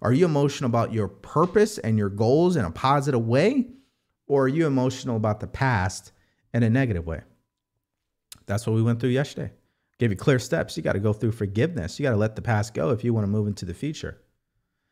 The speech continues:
Either way, you're gonna have to emotionally become involved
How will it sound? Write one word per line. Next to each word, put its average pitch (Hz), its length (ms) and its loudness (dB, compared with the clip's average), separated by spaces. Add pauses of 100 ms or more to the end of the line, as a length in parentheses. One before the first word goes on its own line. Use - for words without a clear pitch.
(400)
Either 190 400 6
way, 127 520 4
you're 117 180 -2
gonna 131 220 2
have 123 360 0
to 127 100 -2
emotionally 107 580 0
become 98 360 -2
involved 92 580 -2